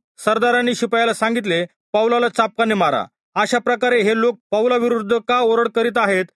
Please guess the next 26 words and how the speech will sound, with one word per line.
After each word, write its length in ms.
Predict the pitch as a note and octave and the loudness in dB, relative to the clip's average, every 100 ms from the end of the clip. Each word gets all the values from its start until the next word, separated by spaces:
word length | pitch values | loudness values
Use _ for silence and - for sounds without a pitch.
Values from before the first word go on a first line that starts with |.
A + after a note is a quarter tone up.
| _ F#3+ | _ -4
हे 80 | |
सरदाराला 540 | G3+ A3 A3 A#3 A#3 A#3 | 0 0 0 0 0 0
जाणून 320 | G#3 A3 A3 | 0 0 0
घ्यायचे 260 | E3+ E3+ E3+ | 0 0 -2
होते. 320 | C#3 A#2+ G#2 _ _ - | -2 -4 -8 _ _ -6
मग 160 | A3 | -4
त्यांनी 240 | G#3+ B3 A#3+ | 0 0 0
त्यास 320 | A#3+ A#3 - - | 0 -2 -4 -6
वाद्यांनी 500 | E3+ G3+ F#3+ A#3 A#3 | -2 0 0 0 0
ताणले. 540 | - A#3 A#3+ G#3 D#3 F3 _ _ - | 0 0 2 0 -2 -6 _ _ -4
तेव्हा 220 | A3 A#3+ | 0 0
जवळ 300 | F#3 A3+ B3+ | 0 0 2
उभा 240 | A3 A3+ | 2 0
असलेल्या 460 | A#3 A3 B3 A3+ F#3+ | 0 0 0 2 0
शताधिपतीला 720 | F3 G#3 A#3 A3+ G3+ G#3 A#3 | 0 -2 0 -2 -2 -2 -2
पौलाने 400 | A#3 A3 A3 A3 | 0 0 0 0
म्हटले, 400 | G3 G3+ F3+ B2 G#2 _ - | -2 -2 -2 -4 -4 _ -6
"रोमन 340 | D3+ G#3+ B3 | -2 0 0
मनुष्यास 580 | A#3 A3+ A#3 - G#3 F#3+ | 0 0 -2 0 -2 -2
व 100 | G3 | -4
ज्याला 260 | F3+ G#3 A3 | -2 -2 -2
दोषी 280 | G#3 G#3+ A3+ | -2 -4 -4
ठरवले 400 | F3 G3 A3+ A3+ | -2 0 0 0
नाही 360 | G#3+ F#3 F3+ - _ - | 0 0 -2 -6 _ -6
अशांना 480 | E3 G3+ B3 B3 B3 | -4 0 0 0 -2
तुम्ही 320 | - A3+ | -2 -2